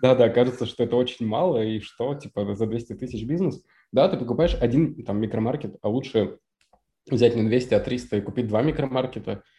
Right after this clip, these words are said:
и на сто тысяч вкинуть в оборотку. То есть, э, за аренду заплатить, за логистику заплатить, за еду заплатить. И два-три месяца эта история окупается.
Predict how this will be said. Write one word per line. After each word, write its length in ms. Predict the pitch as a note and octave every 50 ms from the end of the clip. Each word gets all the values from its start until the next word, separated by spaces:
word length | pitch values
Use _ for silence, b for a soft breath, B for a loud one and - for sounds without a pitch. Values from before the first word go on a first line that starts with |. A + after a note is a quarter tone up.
| _ _ -
и 40 | A#2+
на 80 | A2+
сто 160 | - - C#3+
тысяч 460 | C#3+ D3+ D3 - A#2+ - - - _ _ _ _ _ - A2
вкинуть 340 | - - - B2+ B2+ A2+ A#2+
в 40 | A2+
оборотку. 560 | A2 G#2+ A2+ A2 A2 - - - - - - _ _ _ _ _
То 80 | -
есть, 260 | G2 F#2 - - _ _ _ _ - -
э, 220 | G#2 G2+ G2+ G2 G2 - - _ _
за 300 | - - - A2+ A2 A2
аренду 320 | G#2+ A#2+ D#3 F#3+ F#3 E3+ D#3+
заплатить, 580 | D3+ D3 D3 C#3 C3+ B2+ C#3 C3+ C3+ - - _ _
за 160 | G#2+ G#2+ G#2
логистику 520 | G2 G2+ A2+ C#3 F3+ - - D#3+ - C#3+ C3
заплатить, 580 | B2 B2 B2 C3 A#2+ B2 C3+ B2 A#2+ B2 - _ _ _ _ _
за 180 | B2+ A2 A2 G#2+
еду 280 | G#2 G2 G#2 C3 D#3+ E3
заплатить. 560 | D#3 D3 C#3+ C3 B2 B2 B2+ A2 G2+ - - _ _ _ _ _ _ -
И 260 | B2+ D3+ E3 C#3+ -
два-три 560 | - A#2+ A2 A#2 C#3 D#3+ E3 E3 - C#3+ D3+ D3
месяца 720 | C3 C#3 G3 G#3+ - G3 F#3 - - A2+ A2 G#2+ - -
эта 160 | - B2 - B2+
история 300 | A#2 - - D3+ D3+ C3+
окупается. 600 | - - G2+ - A2 F#2 - - - - - A2+